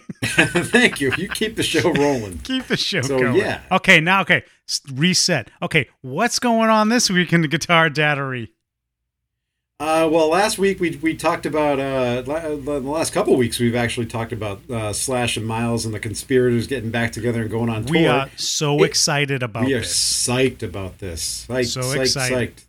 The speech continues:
Speaker 2: The album's
Speaker 1: Yeah.
Speaker 2: dropping in February, but did you hear this?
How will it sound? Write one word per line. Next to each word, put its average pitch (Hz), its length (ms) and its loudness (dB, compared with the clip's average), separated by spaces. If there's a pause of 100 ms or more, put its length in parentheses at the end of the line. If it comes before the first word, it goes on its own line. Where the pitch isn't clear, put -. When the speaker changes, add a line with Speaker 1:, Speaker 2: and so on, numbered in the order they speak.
Speaker 2:
The 120 100 -14
album's 127 320 -2
Speaker 1:
Yeah. 104 60 -4
Speaker 2:
dropping 127 320 0
in 113 100 0
February, 120 520 0
but 139 460 0 (280)
did 139 120 0
you 165 120 2
hear 175 280 4
this? 269 440 -2